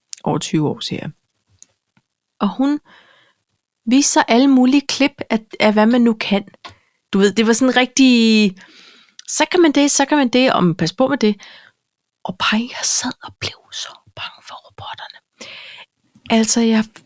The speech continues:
jeg følte mig, jeg følte mig indhentet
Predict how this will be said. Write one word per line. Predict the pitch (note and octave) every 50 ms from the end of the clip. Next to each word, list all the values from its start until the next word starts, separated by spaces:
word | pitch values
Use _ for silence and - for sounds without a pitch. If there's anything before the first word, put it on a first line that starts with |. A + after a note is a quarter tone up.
| _ - - -
jeg | G#3+ G3+
følte | - - B3 A#3+ A#3+ A#3+ A#3
mig, | A3+ A#3 A#3 A3 - _ _ _ _ _ _ _ _ _ _ _ _ - - -
jeg | G#3 F#3+
følte | - - - G#3+ G#3 G3 - G#3+
mig | G#3 G#3 G3+ - _ _ _ _ _ _ _ _ _ _ _ _ _ _ _ _ _ _ _ _ _ _ -
indhentet | A#3+ A#3+ C4 D4+ D4+ - - C#4+ C#4 A#3 A3 - G#3+ G#3 F#3+ F3